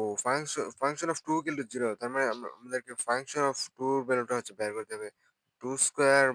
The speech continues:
minus five into two plus two k। So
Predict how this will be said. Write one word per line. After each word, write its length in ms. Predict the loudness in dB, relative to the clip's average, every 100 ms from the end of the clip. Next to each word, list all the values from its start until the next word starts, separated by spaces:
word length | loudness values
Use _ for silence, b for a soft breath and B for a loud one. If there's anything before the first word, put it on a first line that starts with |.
| 0
minus 440 | -4 -2 -2 -2 -2 -2 -4 _ _ _ -14 -2
five 440 | 2 6 6 4 -2 -10 -12 -10
into 320 | -10 -10 -8 -8 -8 _ -8
two 260 | -4 -2 -2 -4 _ _ _ _ _ _ _ _ _ _ _ _ _ _ _ _
plus 460 | 0 2 2 2 2 0 -2
two 200 | -4 -4 -6 -10
k। 20 | -10 -10 _ _ _ _ _ _ _ _ _ _ _ _ _ _ _ _ _ _ _ _ _ _ _ _ -6
So 140 | -4